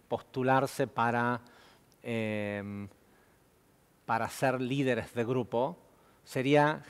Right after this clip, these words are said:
genial si hay suficientes postulados, incluso para que,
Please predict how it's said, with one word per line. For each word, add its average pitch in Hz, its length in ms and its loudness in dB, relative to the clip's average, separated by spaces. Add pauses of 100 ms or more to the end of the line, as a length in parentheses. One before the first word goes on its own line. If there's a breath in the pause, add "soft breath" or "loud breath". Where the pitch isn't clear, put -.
genial 156 500 4
si - 280 -4
hay 143 420 2
suficientes 165 720 0
postulados, 143 800 2 (360 soft breath)
incluso 160 600 2
para 143 300 2
que, 143 360 2